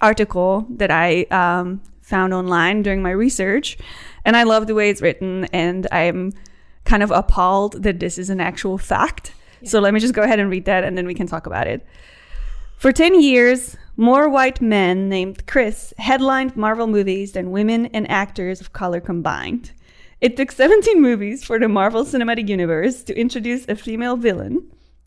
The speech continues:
who was, um, Cate Blanchett in twenty seventeen Thor Ragnarok, "and twenty-one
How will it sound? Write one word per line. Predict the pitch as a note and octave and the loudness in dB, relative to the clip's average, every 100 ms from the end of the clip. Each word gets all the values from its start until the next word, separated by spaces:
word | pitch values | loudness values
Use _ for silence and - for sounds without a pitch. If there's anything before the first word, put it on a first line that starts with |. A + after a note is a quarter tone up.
| _ | _
who | - G#3+ | -2 2
was, | F3+ F3+ | 2 0
um, | - F3 E3 D#3+ - - | -2 -2 -4 -8 -12 -4
Cate | A3 G3+ | -2 -2
Blanchett | F3 F#3 F#3+ - | -4 -6 -10 -10
in | F#3+ | -10
twenty | G3 G#3 F#3+ | -10 -8 -8
seventeen | F#3+ F3 F3+ - F3+ | -8 -10 -10 -10 -12
Thor | F3+ F3 F#3+ G3 _ | -8 -6 -6 -10 _
Ragnarok, | G3+ F#3 G3+ A3+ C4+ C#4 - - - - - | -6 -4 -2 -2 -2 -4 -16 -20 -20 -20 0
"and | A3+ G#3+ | 2 2
twenty-one | G3+ C4+ C4+ B3 A3+ A3+ | 0 0 2 2 2 0